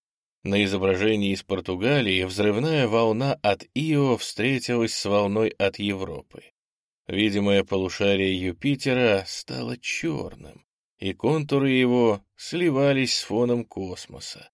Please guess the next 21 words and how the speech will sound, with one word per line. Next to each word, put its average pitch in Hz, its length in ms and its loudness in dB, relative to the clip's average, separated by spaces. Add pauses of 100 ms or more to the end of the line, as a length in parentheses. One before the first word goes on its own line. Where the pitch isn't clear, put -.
(340)
Но 101 240 2
наблюдать 98 580 0
погибающего 98 880 0
гиганта 104 720 -4 (140)
все - 180 -6
еще 160 240 0
было 147 240 0
возможно. - 600 -4 (640)
Васечкин 131 840 -2
поставил 160 480 2
будильник 127 640 2
на 113 160 0
четыре 160 480 0
часа 135 400 -2
дня, 85 400 -12 (160)
попрощался 101 680 0
со 92 200 -4
зрителями 127 800 0 (460)
и 202 140 2
отправился 104 960 -2 (140)
спать. - 520 -18